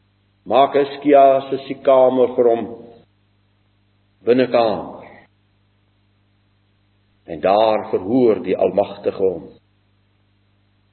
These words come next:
Genesing, lewe en genade.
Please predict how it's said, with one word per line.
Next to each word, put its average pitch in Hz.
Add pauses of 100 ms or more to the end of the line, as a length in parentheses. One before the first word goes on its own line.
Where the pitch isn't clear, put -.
(260)
Genesing, 160 (1600)
lewe 208 (120)
en 175
genade. 165